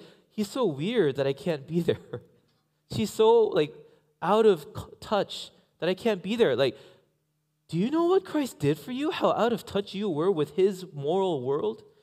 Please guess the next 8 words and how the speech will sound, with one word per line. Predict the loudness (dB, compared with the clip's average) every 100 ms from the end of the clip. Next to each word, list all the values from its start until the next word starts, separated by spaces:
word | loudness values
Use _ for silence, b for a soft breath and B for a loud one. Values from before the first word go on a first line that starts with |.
| b -8
and | -6
his | -6 -6 -6
universe? | -4 -4 -4 -8 -20 -20 _ _ _ _ _ _ _ _ _ _ _ _ _ _ _ _ _ _ _ _ _ _ _ -14
Please, | -12 -10 -12 -10
let's | -10 -10
be | -6 -6
a |
church | -6 -8 -8 -10 -18 -20